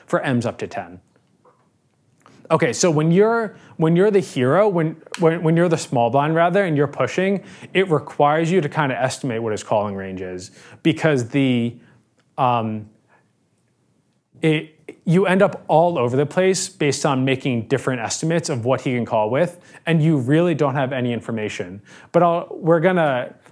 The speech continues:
I'm gonna graph it out here, and then we can see what's gonna be a good estimate in basically any scenario. So there, there are a couple different ways I can think about this.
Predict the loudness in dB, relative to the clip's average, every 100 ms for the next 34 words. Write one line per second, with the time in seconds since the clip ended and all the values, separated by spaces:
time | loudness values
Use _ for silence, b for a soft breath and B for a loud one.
0 | b 0 2 2 2 2 4 2 2 2
1 | 0 0 0 0 0 0 -2 -2 -2 0
2 | 0 0 0 -4 B B 0 0 2 0
3 | 2 0 0 0 0 -2 -4 -6 -4 -4
4 | -4 -4 -6 -6 -6 -8 -8 -6 -6 -6
5 | -10 -16 -20 B B 2 2 2 0 0
6 | 2 0 4 2 4 2 2 0 0 0
7 | -2 -4 -4 -6 -4 -6 -6 -10 -12 -14